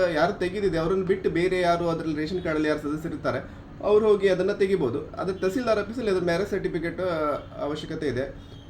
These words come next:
ಆ ಮ್ಯಾರೇಜ್ ಸರ್ಟಿಫಿಕೇಟ್ ಮಾಡಿಸ್ಕೊಳ್ಳಿ. ಆಮೇಲೆ, ಆ, ಯಾರು ಡೆತ್ ಆಗಿರ್ತಾರೆ, ಡೆತ್ ಆದ ಅವ್ರದ್ದು ಹೆಸರು ತೆಗೆಯುವುದಂತಂದ್ರೆ ಅವ್ರದ್ದು ಡೆತ್ ಸರ್ಟಿಫಿಕೇಟನ್ನು, ಆ, ತಗೊಂಡು ಹೋಗ್ಬೇಕು.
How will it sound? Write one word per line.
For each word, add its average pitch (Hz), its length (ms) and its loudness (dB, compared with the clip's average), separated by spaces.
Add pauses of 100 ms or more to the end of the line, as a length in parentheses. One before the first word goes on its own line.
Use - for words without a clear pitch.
ಆ 151 40 -4
ಮ್ಯಾರೇಜ್ 151 260 2
ಸರ್ಟಿಫಿಕೇಟ್ 180 460 -4 (380)
ಮಾಡಿಸ್ಕೊಳ್ಳಿ. 143 460 0 (800)
ಆಮೇಲೆ, 202 240 2 (640)
ಆ, 170 80 0
ಯಾರು 196 640 6
ಡೆತ್ - 240 0
ಆಗಿರ್ತಾರೆ, 175 460 4 (360)
ಡೆತ್ 208 260 -2
ಆದ 196 400 4 (280)
ಅವ್ರದ್ದು 180 300 2
ಹೆಸರು 180 220 -4
ತೆಗೆಯುವುದಂತಂದ್ರೆ 170 720 -2
ಅವ್ರದ್ದು 185 680 -2
ಡೆತ್ 170 180 -4
ಸರ್ಟಿಫಿಕೇಟನ್ನು, 165 920 -6 (200)
ಆ, 156 320 -2
ತಗೊಂಡು 151 360 0
ಹೋಗ್ಬೇಕು. 120 320 -2